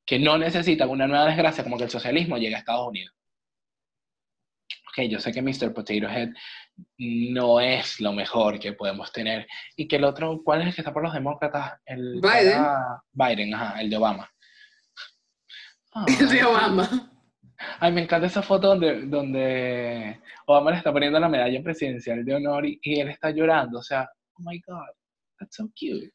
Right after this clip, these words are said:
Speaker 1: Voy a buscar esa foto.
Speaker 2: A mí Biden me parece un agraciado sujeto. Y viene,
Speaker 1: Ay.
Speaker 2: viene, viene supported por los Obama, así que eso tiene que
Speaker 1: Ujú.
Speaker 2: tener cierto peso.
Speaker 1: Medal of Freedom,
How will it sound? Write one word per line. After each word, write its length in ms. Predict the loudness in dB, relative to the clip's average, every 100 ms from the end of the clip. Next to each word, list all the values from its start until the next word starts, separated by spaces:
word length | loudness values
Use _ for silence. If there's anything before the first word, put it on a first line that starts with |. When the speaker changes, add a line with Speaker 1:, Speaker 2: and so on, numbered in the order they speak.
| _
Speaker 1:
Voy 120 | -2 0
a 20 |
buscar 180 | 0 -4
esa 160 | -6
foto. 260 | -14 -18 -20 _ _ _ _ _ 0
Speaker 2:
A 60 |
mí 120 | 2 4
Biden 320 | 4 6 6
me 80 | 6
parece 800 | 6 4 4 2 2 4 4 2
un 180 | 0
agraciado 520 | 2 0 0 0 0 0
sujeto. 540 | 0 -2 -4 -6 -8 -10 _ _ 2
Y 60 |
viene, 240 | 4 2 0
Speaker 1:
Ay. 180 | -6 -10 -6 0
Speaker 2:
viene, 320 | 4 4 4
viene 240 | 4 6 6
supported 540 | 4 4 2 4 4
por 280 | 4 4 2
los 140 | -2
Obama, 400 | 0 0 2 2 2
así 260 | 4 2
que 360 | 2 0 2 2
eso 180 | 0 0
tiene 280 | 0 2
que 60 | 0
Speaker 1:
Ujú. 80 | 2
Speaker 2:
tener 220 | 0 -2
cierto 340 | -2 -2 -2 -4
peso. 380 | -4 -4 -8 -10 _ _ _ _ _ _ _ _ _ _ _ _ _ -20 -18 -2
Speaker 1:
Medal 260 | 4 4
of 120 | 4 0
Freedom, 300 | 2 2 0